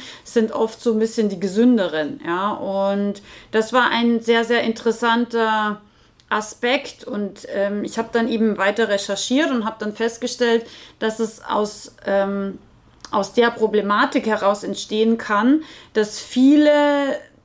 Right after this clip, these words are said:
Zusatzfutter für Pferde einen sehr, sehr hohen Kalziumanteil haben. Kalzium ist ein wichtiges Mengenmineral, ja, du weißt bestimmt, ähm,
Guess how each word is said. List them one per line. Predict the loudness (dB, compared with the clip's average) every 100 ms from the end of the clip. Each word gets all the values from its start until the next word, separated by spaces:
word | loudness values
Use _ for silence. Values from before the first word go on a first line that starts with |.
| _
Zusatzfutter | -6 0 2 2 0 0 -2 -2 2 2
für | 2 0
Pferde | 0 0 2 2 0 -2 -6 -20 -4
einen | -4
sehr, | 0 2 2
sehr | 2 2
hohen | 0 -4
Kalziumanteil | -6 -4 -4 -2 -2 -2 -2 -6 -6 -8 -8 -8 -8
haben. | -10 -10 -16 _ _ _ _ _ -14
Kalzium | -6 -2 -2 2 2 2
ist | 0
ein | -2
wichtiges | -2 -4 -8 -8
Mengenmineral, | -6 -4 0 2 2 2 0 2 2 0
ja, | -2 -6 -6 -10
du | -8
weißt | -6 -6
bestimmt, | -6 0 4 4 0 -16 -20 -6
ähm, | 0 0 0